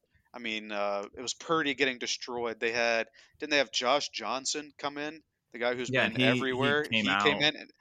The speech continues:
Speaker 1: and didn't he, yeah, he got hurt, I think, a few snaps into him playing there.
Speaker 2: Yep.
Speaker 1: I think this O-line is gonna sneakily be the thing that holds this offense back this year. And now, throughout Shanahan's tenure, he's always had an efficient offense,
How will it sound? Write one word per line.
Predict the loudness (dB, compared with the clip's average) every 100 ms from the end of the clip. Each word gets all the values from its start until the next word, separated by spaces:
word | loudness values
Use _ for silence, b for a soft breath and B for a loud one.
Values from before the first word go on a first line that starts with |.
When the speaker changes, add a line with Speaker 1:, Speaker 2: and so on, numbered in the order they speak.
| b
Speaker 1:
and | -4
didn't | -2 -2
he, | -4 -6 -2
yeah, | 0
he | 0 -6 0
got | 0 0
hurt, | -4 -8 -10 _ -12
I | -10
think, | -10 -10 -10
a | -12
few | -12 -4
snaps | -2 0 -2 -2
into | -4 -4
him | -4
playing | -8 -10 -10 -10
there. | -12 -12 B B
Speaker 2:
Yep. | -8 -8 -8
Speaker 1:
I | -6
think | -4 -4 0
this | 0 0
O-line | -4 -4 -4 -4 0 2 2 0 -2 -8 _ _ _ -12
is | -8
gonna | -6 -2
sneakily | -2 -4 -4 -6 -4 -4 -4
be | -4 -4
the | -4
thing | -10 _ -4 -4 -4 -4
that | -4
holds | -4 -8 -8 -8
this | -6 -4
offense | -2 -2 -6 -10
back | -8 -4 -4 -6
this | -12 -12 -12
year. | -14 -18 _ b b b
And | -2 4
now, | 6 4 -2 _ _
throughout | 4 4 4
Shanahan's | 4 2 2 0 -2
tenure, | -4 -4 -4 -6
he's | -8 -4
always | -2 -2 -2
had | -4
an | -6
efficient | -12 -12 -8 -8 -8
offense, | -8 -8 -10 -14 -10 -10